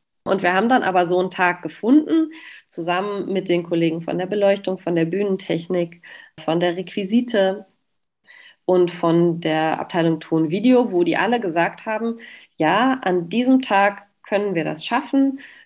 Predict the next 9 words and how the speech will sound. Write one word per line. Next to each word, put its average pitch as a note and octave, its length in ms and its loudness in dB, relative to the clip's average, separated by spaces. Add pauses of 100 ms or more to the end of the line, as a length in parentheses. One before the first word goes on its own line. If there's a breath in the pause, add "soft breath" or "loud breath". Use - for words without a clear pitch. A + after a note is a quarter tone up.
schon F3+ 200 -2
zwei F3 300 2
Stunden E3+ 1200 -2
vorher F3 420 2
mit E3 220 -2
allem D#3 200 -2
fertig - 500 -8
zu - 120 -10
sein. - 320 -2